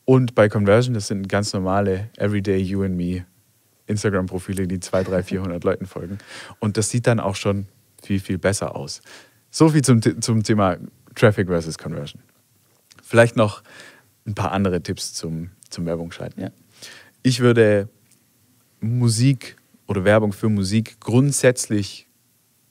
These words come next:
Speaker 1: in den Hochformaten schalten. Egal, ob
Speaker 2: Mhm.
Speaker 1: das jetzt TikTok ist, Reels, äh, Stories. Warum?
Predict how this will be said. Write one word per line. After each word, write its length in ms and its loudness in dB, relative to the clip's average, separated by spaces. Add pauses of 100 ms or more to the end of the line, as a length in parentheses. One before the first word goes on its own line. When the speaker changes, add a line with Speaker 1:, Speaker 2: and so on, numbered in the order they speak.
(480)
Speaker 1:
in 240 0
den 480 0 (260)
Hochformaten 1080 0
schalten. 600 -6 (300)
Egal, 360 2
ob 80 2
Speaker 2:
Mhm. 40 -14
Speaker 1:
das 180 -4
jetzt 220 -10
TikTok 360 -6
ist, 240 -8
Reels, 560 -2 (220)
äh, 240 -6
Stories. 600 -2 (360)
Warum? 480 4